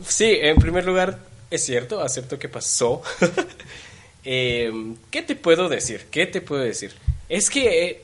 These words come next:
hay situaciones que cuando estás viviendo en pareja, te ofuscan, te agobian y no encontrás salida. Y vos me lo decías,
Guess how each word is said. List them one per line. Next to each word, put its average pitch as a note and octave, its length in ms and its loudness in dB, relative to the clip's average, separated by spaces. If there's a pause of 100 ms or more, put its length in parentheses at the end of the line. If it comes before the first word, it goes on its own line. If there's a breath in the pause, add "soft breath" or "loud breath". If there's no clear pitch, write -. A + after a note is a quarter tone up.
(280)
hay G#3 180 2
situaciones E3 1120 -2 (440 soft breath)
que C3 140 -10
cuando A#2+ 800 2
estás C3 340 -6
viviendo D3+ 360 -10
en F3 80 -8
pareja, C#3 540 -10 (340 soft breath)
te D#3 80 -2
ofuscan, E3+ 1040 -2
te C#3 100 -4
agobian D#3+ 840 4
y C#3 80 -2
no C3+ 200 0
encontrás C3+ 540 -4
salida. D3 420 -4
Y C#3 80 -6
vos C#3 160 -4
me D#3+ 100 -2
lo C3 100 -4
decías, A#2+ 340 -6